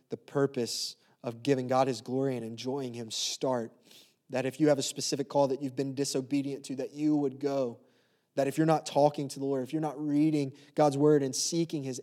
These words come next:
answers in prayer and all of those things, begin. Start praying. Open your Bible. Start in Luke chapter one, where we're gonna be over the next month.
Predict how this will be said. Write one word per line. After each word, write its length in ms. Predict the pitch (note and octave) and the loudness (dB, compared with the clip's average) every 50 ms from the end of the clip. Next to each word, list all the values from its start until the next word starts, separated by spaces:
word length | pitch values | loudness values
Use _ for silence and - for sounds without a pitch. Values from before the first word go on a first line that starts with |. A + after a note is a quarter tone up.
| - | -8
answers 800 | - C#3+ D3 D#3 D#3+ D3+ - - C#3+ C3+ C3 B2 - - - - _ _ _ _ _ _ | -4 -2 0 0 0 0 -2 -2 0 0 0 -2 -4 -6 -10 -12 _ _ _ _ _ _
in 140 | - C3+ B2+ | -12 -12 -12
prayer 480 | A#2+ - D#3 D#3 D#3 D#3 D#3 D3+ D3 C3+ | -6 0 2 4 6 6 6 4 4 2
and 100 | C3 C3 | 0 0
all 220 | C#3+ D#3 D#3+ D#3 | 0 2 2 2
of 80 | D3 C#3 | 0 -2
those 180 | C#3+ C3+ - | -4 -6 -6
things, 400 | - E3 D3+ C#3+ C3 A#2 - - | -8 -6 -6 -6 -8 -8 -12 -12
begin. 460 | - D#3+ C#3 C3+ D3 D3 D#3 C#3+ A#2+ A#2 - _ _ _ _ | -12 -10 -8 -6 -4 -4 -4 -4 -8 -10 -18 _ _ _ _
Start 400 | - - - E3 D#3+ D#3+ - - | -8 -4 0 0 0 -2 -4 -4
praying. 400 | - D3 D3+ D3 C#3 B2+ A#2 A2+ _ _ _ _ _ _ _ _ _ | -2 0 0 0 0 -2 -6 -10 _ _ _ _ _ _ _ _ _
Open 240 | - D#3+ E3+ E3 F3+ | 2 2 2 2 2
your 80 | F3 D#3+ | 0 2
Bible. 300 | C3 D3+ D#3+ E3+ D3+ D3 | 4 4 4 4 4 2
Start 260 | - - E3+ E3 E3 | 2 4 4 4 4
in 120 | E3+ D#3+ | 2 2
Luke 160 | D3+ E3 F3+ E3+ | 2 2 2 2
chapter 340 | - F3+ E3 E3 E3 E3+ D3+ | 2 0 0 0 0 -2 -2
one, 420 | D3 D3 D3+ D#3 D#3 C#3+ B2 A#2 - _ _ _ _ _ _ _ _ _ _ | 0 2 2 2 2 0 -2 -6 -12 _ _ _ _ _ _ _ _ _ _
where 160 | - D3 D3+ | 0 2 2
we're 140 | D3+ D#3 D#3+ | 2 2 2
gonna 120 | E3 D#3 | 0 0
be 200 | D3 C#3+ D#3+ D#3+ | 2 4 4 4
over 120 | D#3 D3+ D3+ | 4 4 2
the 100 | C#3+ C#3+ | 0 -2
next 260 | D3+ D3+ D3 - - | -4 -4 -6 -6 -4
month. 440 | D3+ D#3 D#3 D3 C#3 - - - | -2 0 0 0 -2 -4 -10 -20